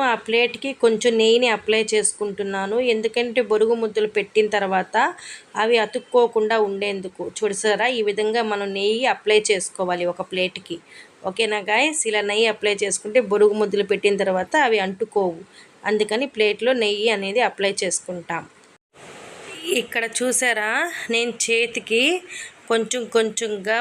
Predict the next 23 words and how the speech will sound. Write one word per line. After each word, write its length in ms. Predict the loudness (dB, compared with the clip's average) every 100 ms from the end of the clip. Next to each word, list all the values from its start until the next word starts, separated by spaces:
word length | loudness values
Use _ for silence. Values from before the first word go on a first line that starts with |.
| 2
బొరుగు-, 580 | 2 2 0 -4 -6 -2
బొరుగులను 400 | 2 2 4 2 0
తీసుకొని 420 | -2 -2 -2 0 2
ఇలా 100 | 0
ముద్దలా 360 | -2 -4 -2 0 0
చేసుకుంటున్నాను. 880 | -2 -2 -4 -6 -6 -4 -2 -4 -2 -4 -4 -8 -14 -12 -4
ఇలా 180 | 0 0 0 0
వేడిగా 560 | 2 2 0 0 0 -2 0
గోరు 260 | 4 4 4 2
వెచ్చగా 420 | -2 -4 -2 0 0
ఉన్నప్పుడే 500 | 0 -4 -4 -2 0 0
వేడి 240 | 2 2 2
వేడిగా 300 | 0 2 0 0
ఉన్నప్పుడే 400 | 0 -4 -6 -6 -4 -2
మనం 140 | -4 -4
ముద్దలు 300 | -6 -2 -2 -2
చేసుకోవాలి. 720 | -4 -4 -4 -2 0 0 0 0 -4 -12 -12 -4 -2
ఒకవేళ 360 | 0 0 0 0
మధ్యలో 320 | -2 0 2 2
మీకు 160 | 0 -2
కానీ 160 | -2 -2 -2
చెయ్యి 220 | -2 -2 -2
కాలుతున్నట్టు 720 | 0 0 0 0 0 -2 -4